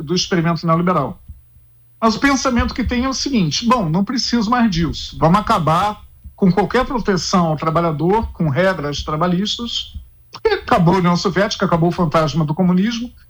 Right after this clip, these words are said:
não preciso mais disso." E aí os caras descobrem, alguns anos depois,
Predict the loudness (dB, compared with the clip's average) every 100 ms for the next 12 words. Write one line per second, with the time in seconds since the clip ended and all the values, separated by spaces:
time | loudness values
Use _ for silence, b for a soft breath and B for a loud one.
0 | _ 0 0 0 -2 0 0 2 0 0
1 | -4 -8 -12 -14 -20 _ _ _ _ _
2 | _ _ _ _ _ 0 2 4 2 0
3 | -2 0 0 0 -2 0 0 0 0 0
4 | 0 0 0 0 0 -2 0 0 0 -4
5 | -8